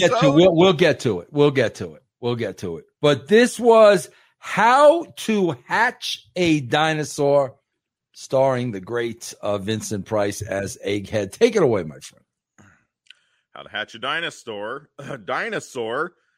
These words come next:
Speaker 2: Original air date, Thursday, November ninth, nineteen hundred and sixty-seven.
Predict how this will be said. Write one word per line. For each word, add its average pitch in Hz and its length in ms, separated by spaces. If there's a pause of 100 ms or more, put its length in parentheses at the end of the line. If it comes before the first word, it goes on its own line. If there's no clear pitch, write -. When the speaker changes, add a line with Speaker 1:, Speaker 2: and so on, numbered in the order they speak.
(140)
Speaker 2:
Original 151 440
air 151 160
date, 147 220 (100)
Thursday, 156 680
November 160 480
ninth, 139 380
nineteen 135 420
hundred 143 220
and 107 100
sixty-seven. 123 640